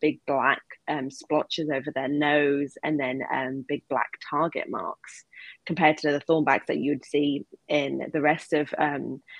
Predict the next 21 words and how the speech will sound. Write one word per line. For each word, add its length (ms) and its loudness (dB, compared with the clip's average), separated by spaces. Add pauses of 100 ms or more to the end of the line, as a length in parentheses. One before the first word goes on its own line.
(220)
Western 440 0
Europe. 420 6
Some 220 0
of 80 -4
them 120 -2
are 80 -2
grey, 600 2
some 260 -6
of 80 -6
them 140 -4
are 80 -4
brown, 800 0 (100)
some 260 -8
of 60 -6
them 120 -6
have 140 -8
loads 500 2
of 120 -6
spots. 800 -4 (400)
Um, 440 -2 (200)
and 240 0